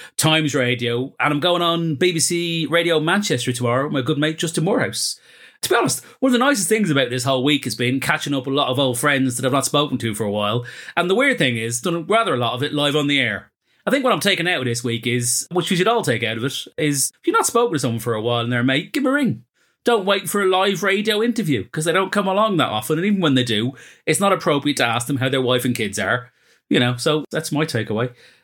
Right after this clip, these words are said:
Oh, another takeaway, by the way, I, on B B C Wales, I had to follow the new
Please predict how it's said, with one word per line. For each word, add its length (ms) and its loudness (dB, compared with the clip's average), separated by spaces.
Oh, 260 4
another 200 2
takeaway, 520 -2
by 140 -2
the 80 2
way, 380 0
I, 200 2
on 340 -2
B 160 2
B 60 -2
C 180 0
Wales, 420 0
I 200 4
had 240 -2
to 100 -6
follow 800 -2
the 220 2
new 720 2